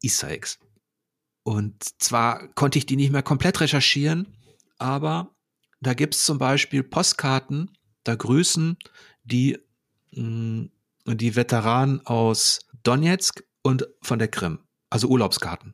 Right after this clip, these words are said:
Und spätestens da muss man wirklich sagen, wenn diese Entwickler, die dieses Spiel ja auch veröffentlicht haben, quasi ein Jahr fast zeitgleich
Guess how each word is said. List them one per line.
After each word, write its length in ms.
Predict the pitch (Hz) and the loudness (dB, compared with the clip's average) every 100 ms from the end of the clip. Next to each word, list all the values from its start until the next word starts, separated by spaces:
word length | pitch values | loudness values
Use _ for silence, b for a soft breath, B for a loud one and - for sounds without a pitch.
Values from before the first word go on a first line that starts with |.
| B B | B B
Und 160 | 123 | 0
spätestens 720 | - - 202 196 - 151 - - | 0 2 2 2 -2 -2 -4 -2
da 380 | 90 73 - _ _ - | -2 -2 -8 _ _ -6
muss 160 | 120 | -2
man 160 | 135 120 | 0 0
wirklich 280 | 131 123 - | 0 -2 -2
sagen, 360 | 107 90 78 - - | -2 -2 -4 -10 -16
wenn 380 | 98 120 208 180 | -2 2 2 2
diese 280 | 170 151 143 | 0 0 0
Entwickler, 600 | 123 120 - 98 82 - - _ - 123 | 0 -2 -2 -4 -6 -10 -20 _ -12 -2
die 140 | 131 | 0
dieses 280 | 135 135 139 | 0 2 2
Spiel 280 | - 185 190 | 2 0 2
ja 140 | 120 | 2
auch 100 | 131 | 0
veröffentlicht 600 | - 156 - 139 117 - | -2 -2 -2 -4 -4 -6
haben, 440 | 98 95 110 113 _ _ _ _ _ - | -6 -6 -8 -12 _ _ _ _ _ -14
quasi 440 | - 120 110 - - | -6 -4 -4 -8 -6
ein 280 | 127 170 170 | -2 0 2
Jahr 260 | 151 113 | 4 2
fast 380 | - - 147 - | 0 -2 -4 -2
zeitgleich 920 | - 147 202 - 95 80 85 - - | -2 0 0 -4 -4 -2 -4 -8 -12